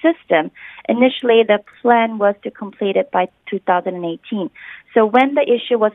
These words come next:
brought to the spotlight by the representative this time, the Education Ministry said that it is preparing comprehensive measures, including establishing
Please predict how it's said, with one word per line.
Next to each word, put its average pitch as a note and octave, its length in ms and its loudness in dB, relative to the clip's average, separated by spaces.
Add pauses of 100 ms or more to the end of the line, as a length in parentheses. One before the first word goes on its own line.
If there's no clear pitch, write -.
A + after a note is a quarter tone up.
brought G3+ 280 -2
to G3 240 -6
the F#3 160 -6
spotlight G#3 560 0
by F#3 160 0
the - 100 -10
representative F#3 880 -6
this G3+ 140 0 (200)
time, F3 300 -4 (300)
the A3 120 2
Education G#3+ 540 -2
Ministry G3 640 -8
said G#3 320 2
that G3 180 0
it G#3 140 0
is G3+ 80 -4 (100)
preparing B3+ 640 0 (100)
comprehensive G#3 880 0
measures, F#3 460 0 (160)
including F#3+ 540 -4
establishing F#3 800 -2